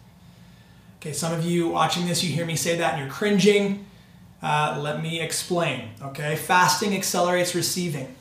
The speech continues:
Appropriately enough, fasting is called fasting and not slowing, okay? Fasting accelerates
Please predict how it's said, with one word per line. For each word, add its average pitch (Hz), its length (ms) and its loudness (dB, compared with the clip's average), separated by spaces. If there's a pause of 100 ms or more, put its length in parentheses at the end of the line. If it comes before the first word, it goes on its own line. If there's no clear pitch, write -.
(360)
Appropriately 208 640 4
enough, 175 500 0
fasting 175 480 4
is 202 140 2
called 175 580 2 (100)
fasting 185 600 2 (420)
and 165 320 0
not 156 440 2
slowing, 185 600 2 (500)
okay? 143 280 -8 (160)
Fasting 208 880 2
accelerates 202 960 4